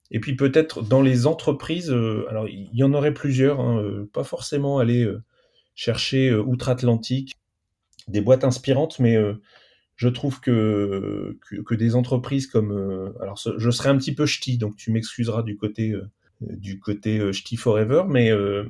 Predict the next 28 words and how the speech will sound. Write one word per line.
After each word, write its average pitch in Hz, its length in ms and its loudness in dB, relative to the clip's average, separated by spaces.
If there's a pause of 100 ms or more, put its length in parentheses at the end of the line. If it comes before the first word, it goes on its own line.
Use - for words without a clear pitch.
(240)
des, 110 240 -10
des 113 140 -2
boîtes 131 280 2
comme, 110 280 2
euh, 98 440 -4
comme 107 240 0
Boulanger, 135 640 2 (640)
qui - 140 -4
a 107 60 0
réussi 113 500 0
un, 98 180 0
un - 80 -6
pivot 123 380 0
digital 117 500 2
assez 107 220 -2
impressionnant, 113 880 -2
euh, 95 260 -10 (800)
et 113 200 0
puis, 131 340 0
euh, 104 180 4
une 110 100 4
boîte 147 160 4
comme 104 220 0
Decathlon, 127 580 0 (640)
qui 98 240 -10
est - 20 -6
vraiment, 113 560 0
euh, 95 320 -8